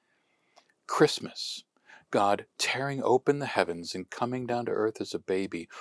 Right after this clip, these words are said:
walking on earth with us, Emmanuel, God with us.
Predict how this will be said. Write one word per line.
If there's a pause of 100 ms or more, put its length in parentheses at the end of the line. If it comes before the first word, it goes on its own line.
(180)
walking
on
earth
with
us,
Emmanuel, (480)
God
with
us.